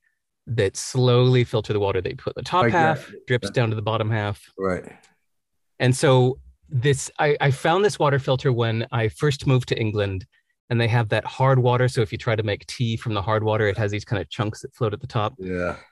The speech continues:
Speaker 1: And, uh, so I found somebody that really nerded out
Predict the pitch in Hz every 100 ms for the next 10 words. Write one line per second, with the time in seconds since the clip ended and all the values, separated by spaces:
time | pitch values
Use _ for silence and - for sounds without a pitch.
0 | _ 123 120 117 113 127 113 113 - _
1 | - 151 139 170 170 - 147 131 127 135
2 | 160 151 123 127 139 135 117 98 95 -